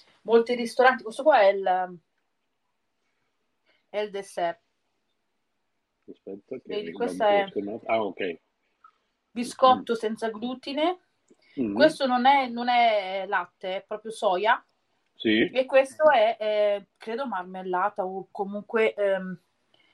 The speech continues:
Speaker 1: to-, topping di mar-, mirtillo.
Speaker 2: Mm-hmm.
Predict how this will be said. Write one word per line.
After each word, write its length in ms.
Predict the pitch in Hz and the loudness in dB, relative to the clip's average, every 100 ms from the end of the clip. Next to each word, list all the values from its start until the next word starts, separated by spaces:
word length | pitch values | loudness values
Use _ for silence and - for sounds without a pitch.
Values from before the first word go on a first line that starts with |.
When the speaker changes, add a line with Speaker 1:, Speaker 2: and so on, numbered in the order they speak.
| - - _ _ _ _ _ _ _ _ _ _ _ _ _ - 247 _ _ _ _ _ _ _ | -20 -20 _ _ _ _ _ _ _ _ _ _ _ _ _ -20 _ _ _ _ _ _ _ _
Speaker 1:
to-, 260 | - 226 - | 2 2 2
topping 540 | - 214 - 220 208 226 _ | 0 0 0 -12 -12 -14 _
di 380 | 208 202 202 202 | -14 -12 -10 -4
mar-, 240 | 202 208 | 0 2
mirtillo. 540 | 214 226 233 175 208 226 _ _ _ _ _ _ - | 0 -2 -4 0 0 0 _ _ _ _ _ _ -6
Speaker 2:
Mm-hmm. 320 | 135 104 120 | -4 -2 -4